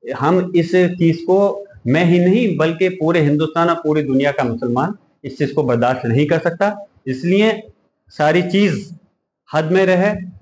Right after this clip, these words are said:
ये देश संविधान से और कानून से चले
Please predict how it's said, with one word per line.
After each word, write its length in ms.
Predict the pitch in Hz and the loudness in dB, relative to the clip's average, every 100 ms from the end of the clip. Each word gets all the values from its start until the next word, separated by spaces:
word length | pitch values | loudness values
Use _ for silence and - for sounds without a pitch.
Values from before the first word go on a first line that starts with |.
| - - | -18 -4
ये 140 | 151 165 | 0 2
देश 320 | 143 175 180 | 2 0 0
संविधान 480 | 151 147 143 151 170 | 0 2 2 2 2
से 80 | 175 | 0
और 120 | 165 | 0
कानून 300 | 139 151 170 | 0 2 2
से 140 | 180 185 | 0 0
चले 260 | 185 190 | 0 0